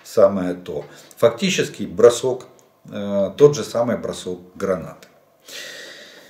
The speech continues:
Ну, следующая новость турецкая. Э, вот вы задаете вопросы, где наши, работают наши Байрактары и работают уже новые. Турецкий дрон Акинчи. Помните, да, мы говорили о таком дроне.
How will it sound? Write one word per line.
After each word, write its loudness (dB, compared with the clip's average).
Ну, 2
следующая 6
новость 8
турецкая. 4
Э, 12
вот 0
вы 2
задаете 4
вопросы, 6
где -4
наши, 0
работают 2
наши -4
Байрактары 4
и -2
работают 0
уже 0
новые. 8
Турецкий 0
дрон -2
Акинчи. -6
Помните, -4
да, 2
мы -4
говорили -2
о -4
таком -12
дроне. 0